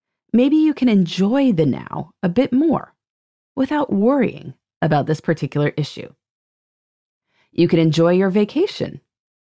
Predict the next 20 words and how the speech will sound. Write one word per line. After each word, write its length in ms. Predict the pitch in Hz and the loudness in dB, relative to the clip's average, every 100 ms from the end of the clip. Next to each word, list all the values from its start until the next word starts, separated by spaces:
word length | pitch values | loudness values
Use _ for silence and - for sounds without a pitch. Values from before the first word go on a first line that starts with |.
| _ _ | _ _
even 260 | 269 269 214 | 0 2 2
if 120 | 175 | 0
you've 120 | 175 | -2
got 160 | 156 143 | 0 0
a 60 | |
big 280 | 139 156 160 | 0 -2 -2
presentation 720 | - 170 180 180 262 - 131 | -2 0 0 0 -2 -2 -2
the 80 | 127 | -2
Tuesday 440 | 131 143 143 139 131 | -2 -2 0 0 -2
after 220 | 127 147 | -2 -2
you 100 | 139 | 0
get 180 | 165 - | -2 -2
back. 340 | - - _ _ _ _ _ _ _ _ _ _ _ _ _ _ _ | -8 -10 _ _ _ _ _ _ _ _ _ _ _ _ _ _ _
You 140 | 160 | 0
can 100 | 170 | 2
enjoy 380 | 160 160 170 185 | 2 2 2 2
a 40 | |
visit 300 | 185 202 220 | 2 0 0
with 140 | 240 - | -2 -4
friends, 600 | - 330 220 - - | -2 0 0 -4 -14